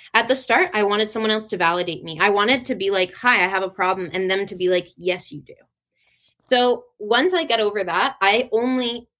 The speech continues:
I'm the only person that needed to be on the same page with me that I had a problem. And then I needed to take steps to fix that. So people, places, and things would be what I would look at. So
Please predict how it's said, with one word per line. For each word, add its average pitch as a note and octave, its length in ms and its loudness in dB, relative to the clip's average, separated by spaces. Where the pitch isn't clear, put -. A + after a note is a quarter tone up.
I'm C4 180 4
the D#4 140 2
only C4+ 220 0
person A3 400 0
that F#3+ 280 -2
needed F3+ 440 0
to F#3 120 -6
be F3 540 2
on F3+ 140 -2
the F#3+ 80 -2
same F#3 240 -2
page F#3 260 0
with C4 140 -4
me C4 180 -2
that G3+ 140 0
I F3 80 2
had E3 180 0
a D#3+ 40 -8
problem. G#3 420 -4
And G#3+ 140 4
then G#3+ 120 4
I G#3 80 4
needed G#3 360 4
to A#3 80 -8
take F#3+ 200 2
steps - 400 -4
to E3+ 240 0
fix - 260 -10
that. C3 220 -16
So A3+ 440 2
people, - 260 -2
places, G#3+ 400 -2
and F3+ 140 -6
things - 520 -14
would G3+ 220 2
be G#3 160 0
what F#3 180 4
I F#3+ 100 4
would F#3+ 160 0
look F3+ 220 -2
at. - 340 -8
So A3+ 640 2